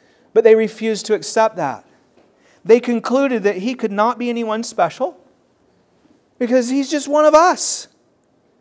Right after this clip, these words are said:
They knew who he was. He did not meet their criteria to be the Messiah.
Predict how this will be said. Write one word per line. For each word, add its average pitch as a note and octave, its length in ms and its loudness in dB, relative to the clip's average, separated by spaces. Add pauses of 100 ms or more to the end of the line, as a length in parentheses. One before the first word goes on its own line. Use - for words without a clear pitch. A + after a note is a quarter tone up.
(580)
They C#4 140 2
knew D#4+ 540 6
who C4+ 220 0
he F#3+ 160 0
was. C#3 580 2 (800)
He D4 140 -4
did C4+ 140 0
not B3 220 2
meet G#3+ 380 -4
their G#3 180 4
criteria G#3 1000 -2 (1200)
to G3+ 100 -10
be G#3+ 120 2
the G#3 80 0
Messiah. G3 580 4